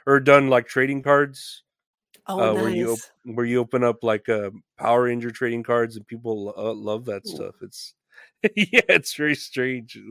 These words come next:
Speaker 2: It's, it's fun. <laughs>
Speaker 1: Yeah, but then I catch myself watching, uh, stuff like that too, even though I'm like, "Huh, why does anyone like that?"
Speaker 2: Mm-hmm.
Speaker 1: But then I'll, I'll watch, I'll watch some, uh, video of a guy unboxing, like, a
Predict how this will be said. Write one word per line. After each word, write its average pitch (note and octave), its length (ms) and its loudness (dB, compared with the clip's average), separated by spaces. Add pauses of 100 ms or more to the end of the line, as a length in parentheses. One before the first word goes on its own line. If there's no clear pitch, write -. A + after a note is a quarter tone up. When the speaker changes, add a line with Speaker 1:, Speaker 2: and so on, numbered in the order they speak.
Speaker 2:
It's, A3+ 160 -4
it's G3+ 140 -6
fun. - 140 -16 (480)
<laughs> B3 80 -4 (280)
Speaker 1:
Yeah, F#3+ 360 10
but D3+ 180 2
then E3+ 180 10
I E3 120 10
catch D#3 300 2
myself D3 380 2
watching, C3 640 2 (140)
uh, A2 260 2
stuff - 300 -4
like B2+ 180 0
that A2 200 -2
too, D3 120 -6
even B2 240 -4
though A#2 140 2
I'm A2+ 120 -2
like, A2 240 -2
"Huh, G3+ 180 2
why C3+ 160 2
does C#3 140 -4
anyone C3+ 300 -4
like C3+ 240 -4
that?" A2+ 160 -4
Speaker 2:
Mm-hmm. - 60 -16
Speaker 1:
But G#2+ 120 -18
then A2 120 -10
I'll, A2 280 -4
I'll A2+ 160 0
watch, A2 560 -6 (420)
I'll C#3 240 4
watch C3 300 4
some, B2 360 -2
uh, A2 160 0
video A#2 560 -2
of G#2 120 -6
a G2+ 240 -6 (440)
guy A#2+ 300 6
unboxing, A2 960 -2
like, G#2 240 -8
a G2 360 -8